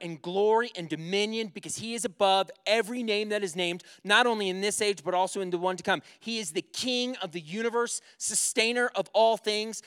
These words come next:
His kingdom is unstoppable. His rule is everlasting. And you guys, he's coming back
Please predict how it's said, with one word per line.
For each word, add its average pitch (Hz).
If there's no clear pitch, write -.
His 190
kingdom 247
is 208
unstoppable. 214
His 180
rule 240
is 202
everlasting. 202
And 170
you 190
guys, 254
he's 202
coming 240
back 208